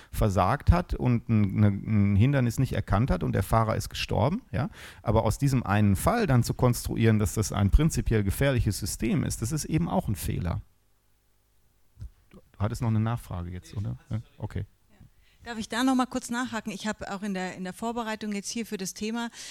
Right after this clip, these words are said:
Speaker 2: ähm, gelernt, dass gerade beim, zum Thema Tesla, dass quasi es eine, eine Kluft gibt. Auf der einen Seite werden Systeme immer intelligenter, immer schlauer, können immer mehr, immer mehr automatisiert oder teilautomatisiert.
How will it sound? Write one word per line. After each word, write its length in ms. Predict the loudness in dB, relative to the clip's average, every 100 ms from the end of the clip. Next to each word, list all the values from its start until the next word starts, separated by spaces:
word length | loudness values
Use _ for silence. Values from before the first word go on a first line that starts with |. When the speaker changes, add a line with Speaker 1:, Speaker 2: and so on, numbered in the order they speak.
| -16
Speaker 2:
ähm, 280 | -4 -2 -2
gelernt, 540 | -2 -2 -2 -4 -6 -6
dass 280 | -4 -2 -4
gerade 340 | -4 -4 -4
beim, 280 | -4 -8 -8 -12 _
zum 180 | -8 -6
Thema 300 | -4 -4 -6
Tesla, 460 | -2 -2 -2 -6 -6
dass 200 | -6 -4
quasi 380 | -6 -6 -6 -8 -14 -4
es 180 | -2
eine, 120 | 0 0
eine 180 | -2
Kluft 400 | -2 -2 -4 -4
gibt. 180 | -8 -10
Auf 100 | -12
der 140 | -10 -6
einen 260 | -2 -2
Seite 440 | 0 -2 -2 -4 -4 -8 -10
werden 420 | -2 0 0 -2 -2
Systeme 580 | -4 -4 -4 -4 -2 -2
immer 220 | -2 -4
intelligenter, 800 | -4 -6 -6 -8 -8 -6 -4 -4
immer 260 | -2 -2 -2
schlauer, 540 | -2 -4 -6 -6 -8
können 280 | -6 -6 -4
immer 260 | -6 -6
mehr, 360 | -6 -8 -8 -8
immer 180 | -6 -6
mehr 300 | -4 -6 -6
automatisiert 720 | -8 -10 -10 -8 -8 -6 -8 -8
oder 220 | -10 -10
teilautomatisiert. 1120 | -6 -6 -4 -8 -6 -4 -4 -6 -6 -6 -6